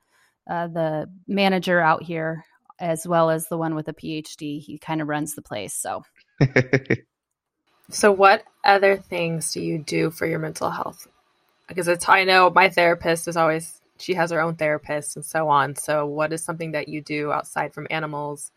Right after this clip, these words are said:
Speaker 3: and that type of therapy that works for you when you're feeling low or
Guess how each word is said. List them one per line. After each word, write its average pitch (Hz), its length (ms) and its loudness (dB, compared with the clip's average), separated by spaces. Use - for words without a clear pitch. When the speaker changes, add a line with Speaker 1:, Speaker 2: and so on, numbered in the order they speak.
Speaker 3:
and 156 120 -10
that 151 140 -4
type - 160 -12
of - 120 -16
therapy 147 480 -8
that 143 200 -4
works 147 260 -8
for - 120 -12
you 151 200 -6
when 151 280 -10
you're 151 220 -10
feeling 147 360 -12
low 139 220 -4
or 156 200 -10